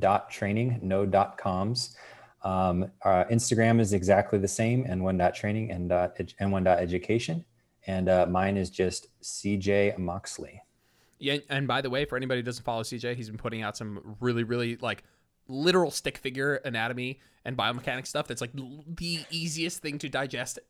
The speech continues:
Speaker 2: ever. And when I saw it, I was like, "I'm gonna copy this. This is the great." And I was like, "I can't." It's, it's original. It's really good, but it is, it is, I mean, very, very, very helpful. And like you said, yes, people are gonna have different, uh, you know, structures, and there are gonna be different arm paths that are slight, but I think we would agree that if,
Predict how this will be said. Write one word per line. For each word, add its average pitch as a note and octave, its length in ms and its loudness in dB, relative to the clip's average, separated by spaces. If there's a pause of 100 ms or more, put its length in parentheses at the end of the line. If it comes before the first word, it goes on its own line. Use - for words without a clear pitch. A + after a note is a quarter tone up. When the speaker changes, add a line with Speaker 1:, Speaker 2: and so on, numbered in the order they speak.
Speaker 2:
ever. C#3 260 2
And C#3+ 120 2
when C#3 120 2
I F#3 80 6
saw D#3+ 220 2
it, F3 40 2
I D3+ 40 4
was D3+ 100 4
like, - 200 -8
"I'm C#3 120 0
gonna B2 140 -2
copy A2 260 -4
this. F#2 180 -10
This D3+ 180 -6
is D#3+ 60 -6
the C#3+ 80 -2
great." C3+ 200 0
And C3 60 -8
I C3+ 40 0
was C3+ 100 -2
like, C3 100 -4
"I C3 60 -8
can't." E3 320 -6 (340)
It's, - 260 -8
it's A#2+ 160 -4
original. D3+ 360 -2
It's - 180 -14
really D3 240 -2
good, C#3+ 300 -2 (140)
but D3+ 120 2
it E3 140 0
is, F3 300 -4
it C#3 120 -2
is, C#3+ 140 -4 (100)
I B2+ 80 -2
mean, B2 220 -4 (760)
very, D3+ 300 2
very, C3+ 220 2
very B2 200 0
helpful. B2+ 280 -4
And B2+ 80 -6
like C3 120 -6
you D3+ 80 -10
said, C3 240 -4
yes, C#3 280 -4 (100)
people C#3 220 -6
are - 20 -2
gonna B2 140 -6
have A#2+ 100 -8
different, B2 300 -8 (340)
uh, G2+ 400 -4
you A2+ 100 -8
know, G#2 260 -6
structures, A#2 500 -8
and G#2+ 120 -8
there A2 120 -6
are G#2+ 40 -6
gonna A2+ 140 -8
be A2 80 -10
different G#2+ 220 -10
arm G#2 140 -8
paths G#2+ 280 -10
that G#2+ 100 -8
are G#2 80 -6
slight, A2 360 -8
but A2 160 -6 (280)
I B2 60 -8
think A#2 160 -6
we A#2 80 -2
would A2 140 -4
agree A2 220 -6
that G#2+ 100 -2
if, - 100 -14